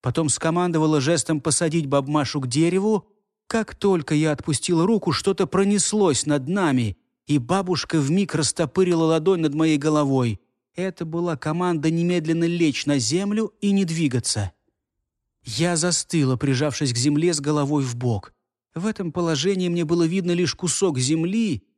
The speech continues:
и тёмные стволы деревьев на фоне слегка бледной дымки. Услышав, что кто-то снова пролетел по верхушкам деревьев,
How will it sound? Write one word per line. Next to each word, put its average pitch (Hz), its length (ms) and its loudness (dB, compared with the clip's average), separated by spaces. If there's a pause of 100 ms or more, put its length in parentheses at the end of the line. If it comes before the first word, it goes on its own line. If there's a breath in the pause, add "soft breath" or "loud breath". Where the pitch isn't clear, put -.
(140)
и 147 100 -4
тёмные 180 500 0
стволы 180 380 -2
деревьев 165 600 0
на 147 80 0
фоне 160 280 0
слегка 160 440 -2
бледной 165 400 0
дымки. 120 680 -2 (540)
Услышав, 156 600 -2
что - 200 -6
кто-то 139 480 -2
снова 151 400 0
пролетел 147 640 0
по 135 80 -8
верхушкам 143 640 -2
деревьев, 139 680 0